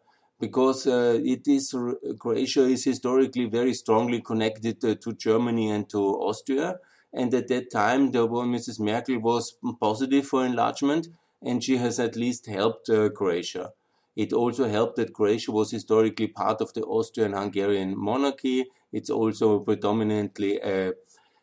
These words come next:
a Catholic country, and it's also so strongly supported, uh, by America also during the Liberation War in the nineties. And so all these factors played together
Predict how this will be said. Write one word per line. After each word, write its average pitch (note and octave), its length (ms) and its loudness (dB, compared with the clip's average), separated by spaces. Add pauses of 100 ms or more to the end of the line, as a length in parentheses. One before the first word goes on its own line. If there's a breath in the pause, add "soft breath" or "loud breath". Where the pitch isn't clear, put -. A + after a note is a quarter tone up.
(200 soft breath)
a A#2+ 120 -2
Catholic A#2 560 0
country, C3+ 680 2
and A2+ 220 0
it's A#2 180 -4
also A2+ 640 2
so G#2+ 280 0
strongly G#2+ 400 2
supported, G2+ 800 0
uh, A2 120 2
by F#2 220 0
America F#2 840 -2
also F#2 420 -4
during F#2+ 340 -2
the F#2 100 -2
Liberation F#2+ 640 0
War F#2+ 460 -2
in F#2+ 220 -6
the F2+ 360 -6
nineties. A2+ 640 -2 (340)
And C3+ 280 0
so B2+ 160 0
all B2+ 420 6
these A#2 220 -2
factors A2+ 360 -4
played A2 360 -4
together A2+ 500 2